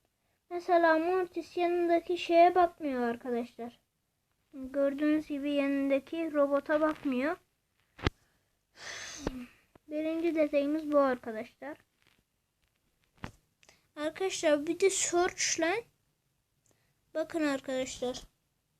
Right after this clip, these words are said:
Şu ayakkabıları nasıl search görüyorsunuz arkadaşlar. Ayakkabıları böyle. Max'in ayakkabılarına bakıyoruz arkadaşlar.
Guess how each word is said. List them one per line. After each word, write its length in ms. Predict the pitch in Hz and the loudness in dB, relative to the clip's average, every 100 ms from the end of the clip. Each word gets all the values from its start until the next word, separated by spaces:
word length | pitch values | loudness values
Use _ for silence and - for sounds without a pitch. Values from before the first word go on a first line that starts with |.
| _ _ _ _ _ _ - | _ _ _ _ _ _ -10
Şu 80 | - | -2
ayakkabıları 880 | 330 370 381 - 349 349 330 311 | 2 2 0 -4 -4 2 4 4
nasıl 300 | 349 392 - | 2 -2 -4
search 640 | 359 _ - 330 302 - - - _ _ _ _ _ _ - | -10 _ -6 4 4 2 -12 -20 _ _ _ _ _ _ -12
görüyorsunuz 600 | 302 294 302 294 262 254 | -4 2 2 0 -8 -2
arkadaşlar. 640 | 262 262 277 277 - - | -2 -2 -4 -4 -2 0
Ayakkabıları 960 | 277 302 302 - 294 247 262 262 285 285 | 2 4 2 0 -6 -2 0 4 4 6
böyle. 460 | 285 269 269 269 330 _ _ - - - - - _ - - | 6 4 2 0 -2 _ _ -20 -8 -6 -6 -10 _ -20 -6
Max'in 440 | 294 294 - 359 | -2 0 2 2
ayakkabılarına 1000 | 370 359 330 - 277 262 262 254 254 262 | 6 6 6 2 -2 0 0 -2 -2 -2
bakıyoruz 520 | 262 262 277 269 269 | -4 -4 -4 -4 -2
arkadaşlar. 720 | 269 269 294 285 285 - 349 | -4 -4 0 0 0 2 2